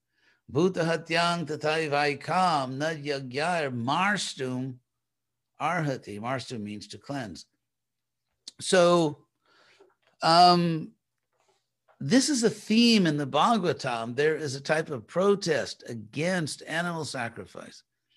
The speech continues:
You see it in the Puranjana story in, in the fourth canto, where, uh, Puranjana, uh,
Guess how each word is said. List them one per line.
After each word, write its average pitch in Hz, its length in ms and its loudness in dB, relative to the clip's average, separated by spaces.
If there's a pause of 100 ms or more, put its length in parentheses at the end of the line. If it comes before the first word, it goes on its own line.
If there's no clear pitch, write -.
(680)
You 120 160 -6
see 156 180 -4
it 143 60 -4
in 139 120 -4
the 123 100 -8
Puranjana 151 600 -6
story 107 400 -10
in, 101 220 -14
in 95 260 -14
the 95 100 -18
fourth 151 360 -12
canto, 98 480 -10
where, 98 400 -10 (840)
uh, 101 640 -6 (540)
Puranjana, 123 760 -2 (1400)
uh, 101 420 -8